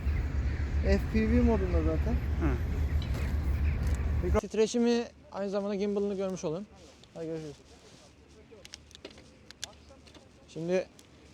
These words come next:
Speaker 1: arkadaşlar, bisiklet videoları, yani bir yerden bir yere giderken ulaşım videosu gibi de videolar yapmayı planlıyorum. Mesela buradan şu an,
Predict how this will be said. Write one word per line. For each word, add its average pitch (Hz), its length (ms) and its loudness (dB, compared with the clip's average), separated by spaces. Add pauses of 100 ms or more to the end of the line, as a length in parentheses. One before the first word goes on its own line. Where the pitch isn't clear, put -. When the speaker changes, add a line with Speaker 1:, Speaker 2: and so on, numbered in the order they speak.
(140)
Speaker 1:
arkadaşlar, 147 680 -6 (440)
bisiklet 160 440 -4
videoları, 170 640 0 (880)
yani 143 280 -8 (960)
bir 156 60 -4
yerden 170 460 0
bir 170 60 0
yere 175 200 0
giderken 175 460 -2 (140)
ulaşım 165 500 -4
videosu 165 400 -4
gibi 170 240 -2
de 170 140 -4 (440)
videolar 170 380 0
yapmayı 170 300 -2
planlıyorum. 170 480 -4
Mesela 156 360 -4
buradan 170 300 0
şu 175 180 -4
an, 185 100 -4